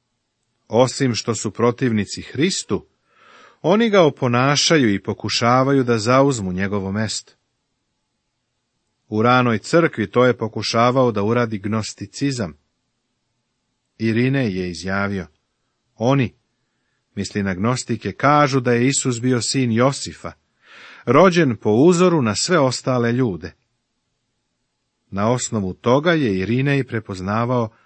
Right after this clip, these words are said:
gnostike njegovog doba. Liberalizam.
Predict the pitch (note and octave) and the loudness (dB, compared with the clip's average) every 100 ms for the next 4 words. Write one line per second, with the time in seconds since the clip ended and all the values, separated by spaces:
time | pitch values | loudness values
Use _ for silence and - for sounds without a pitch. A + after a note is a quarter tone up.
0 | _ _ _ G2 G2 A2+ A#2+ - A#2+ - | _ _ _ -8 -2 -2 -2 -6 -8 -6
1 | G#2 F#2 F2+ F2+ F2+ F2 A2+ G2+ D#2 D2+ | -4 -4 -6 -8 -8 -6 -2 -2 -6 -14
2 | _ _ _ _ _ _ _ _ _ _ | _ _ _ _ _ _ _ _ _ _
3 | _ _ _ _ _ _ _ _ _ _ | _ _ _ _ _ _ _ _ _ _
4 | _ _ _ _ _ _ _ _ _ _ | _ _ _ _ _ _ _ _ _ _
5 | - A#2 B2 B2+ B2+ A#2+ B2+ C3 B2 | -4 -2 0 2 2 2 0 2 0